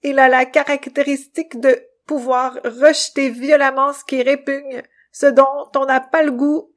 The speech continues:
afin de, de, de, de nous pro-, protéger.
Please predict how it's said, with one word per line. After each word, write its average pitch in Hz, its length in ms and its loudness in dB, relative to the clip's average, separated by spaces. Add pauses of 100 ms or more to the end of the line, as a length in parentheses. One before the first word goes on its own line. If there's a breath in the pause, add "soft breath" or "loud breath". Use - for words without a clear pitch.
afin 269 420 0
de, 247 240 0 (600)
de, 240 180 8
de, 262 120 4
de 262 300 0
nous 277 160 -8
pro-, - 200 2 (1080 loud breath)
protéger. 311 720 -2